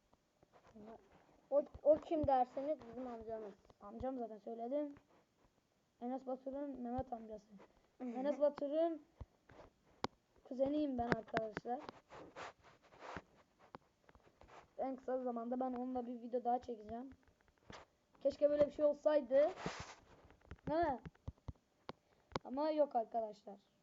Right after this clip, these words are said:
Speaker 1: Ben de Enes Batur'un kardeşiyim. Buradan selamlar.
Speaker 2: Uydurma.
Speaker 1: Heh, şaka şaka.
Speaker 2: Şakacıyız arkadaşlar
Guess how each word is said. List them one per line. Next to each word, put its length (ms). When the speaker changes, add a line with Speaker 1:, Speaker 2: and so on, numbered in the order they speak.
Speaker 1:
Ben 220
de 60
Enes 240
Batur'un 360
kardeşiyim. 640
Buradan 280
selamlar. 580
Speaker 2:
Uydurma. 600
Speaker 1:
Heh, 100
şaka 220
şaka. 260
Speaker 2:
Şakacıyız 460
arkadaşlar 600